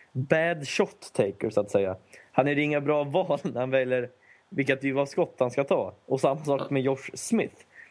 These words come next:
som, eh, av, av, förra säsongen, ja, blev kär i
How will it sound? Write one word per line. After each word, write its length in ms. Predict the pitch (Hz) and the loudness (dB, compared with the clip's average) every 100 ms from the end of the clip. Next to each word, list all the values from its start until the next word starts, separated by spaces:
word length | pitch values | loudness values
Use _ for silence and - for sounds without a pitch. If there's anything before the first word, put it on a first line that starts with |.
| _ _ _ _ | _ _ _ _
som, 360 | - 135 131 127 | 2 2 4 2
eh, 240 | 120 113 | 2 2
av, 540 | 113 120 95 80 82 - | 0 0 -4 -8 -6 0
av, 240 | 123 110 120 | 2 2 -4
förra 480 | - - 165 143 | -12 0 2 2
säsongen, 920 | 151 151 151 139 131 127 120 110 - 123 - - _ | 0 0 0 2 0 0 -4 -6 -8 -12 -16 -20 _
ja, 500 | - - 127 131 117 - | -12 0 2 4 0 -4
blev 280 | - 127 135 | -2 0 0
kär 480 | - 170 160 113 | 2 2 4 2
i 140 | 113 | 0